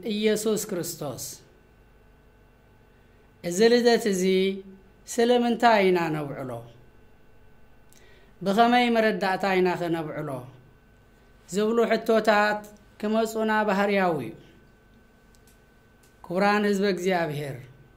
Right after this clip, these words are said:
እዚ ልደት እዚ እምበኣር ዘይከም ካልኦት በዓላት ነጥበ መቐይሮ ህይወት ደቂ ሰባት ዝኾነ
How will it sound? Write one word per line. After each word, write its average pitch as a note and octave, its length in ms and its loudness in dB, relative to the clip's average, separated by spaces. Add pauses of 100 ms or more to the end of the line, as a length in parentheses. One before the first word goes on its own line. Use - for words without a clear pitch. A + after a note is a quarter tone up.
(1200)
እዚ F3 200 -4
ልደት A#3 360 6
እዚ G#3+ 200 0
እምበኣር A#3 560 2 (680)
ዘይከም A#3 600 2
ካልኦት G#3 520 2
በዓላት F#3 580 -2 (1160)
ነጥበ A3 400 2 (160)
መቐይሮ A#3 560 2 (300)
ህይወት A3+ 540 2
ደቂ A3+ 280 0
ሰባት A3 520 2
ዝኾነ G#3+ 400 0